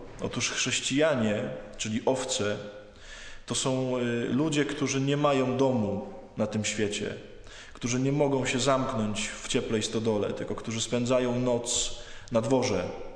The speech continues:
tam, gdzie jest pasterz, które wychodzą w ciemność, które wychodzą w noc, które biegną za tym, który pobiegł na krzyż. Y, za kim biegną?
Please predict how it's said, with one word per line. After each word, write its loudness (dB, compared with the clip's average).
tam, 4
gdzie 0
jest -2
pasterz, 0
które 2
wychodzą 2
w -2
ciemność, 2
które -2
wychodzą 2
w 0
noc, 2
które 2
biegną 2
za 4
tym, -2
który 0
pobiegł 2
na 2
krzyż. 0
Y, 2
za 4
kim 0
biegną? 2